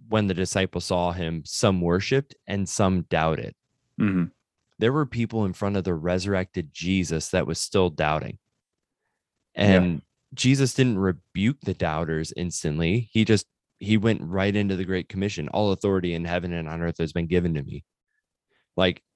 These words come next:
Speaker 1: he's commissioning people who are still doubting.
Speaker 2: Yeah.
Speaker 1: And, like,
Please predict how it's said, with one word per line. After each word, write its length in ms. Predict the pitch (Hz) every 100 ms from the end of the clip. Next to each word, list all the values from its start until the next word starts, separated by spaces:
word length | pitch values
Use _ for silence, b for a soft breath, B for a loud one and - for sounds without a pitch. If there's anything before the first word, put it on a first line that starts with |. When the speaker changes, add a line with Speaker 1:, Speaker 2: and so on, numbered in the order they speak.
| _ _ _ _
Speaker 1:
he's 400 | - 110 107 - _ _ _ _
commissioning 720 | - 104 92 117 - 110 92
people 300 | 87 104 95
who 100 | 92
are 80 | 90
still 240 | 82 107 85
doubting. 460 | 71 78 87 - - _ _ _ _ _ -
Speaker 2:
Yeah. 160 | 87 87 _ _ _ _ -
Speaker 1:
And, 640 | 98 92 90 87 85 82 - _ _ -
like, 240 | 87 85